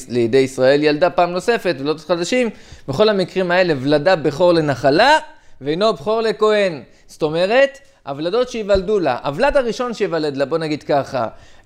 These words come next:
כשהתגיירה, כשבת לידי ישראל, הוא נחשב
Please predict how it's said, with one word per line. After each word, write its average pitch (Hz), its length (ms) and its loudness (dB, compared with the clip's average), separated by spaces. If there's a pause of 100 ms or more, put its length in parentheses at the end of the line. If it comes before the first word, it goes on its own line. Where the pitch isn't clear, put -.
כשהתגיירה, 160 880 2 (480)
כשבת 151 440 -4
לידי 165 180 -2
ישראל, 170 720 0 (680)
הוא 240 300 0
נחשב 190 500 0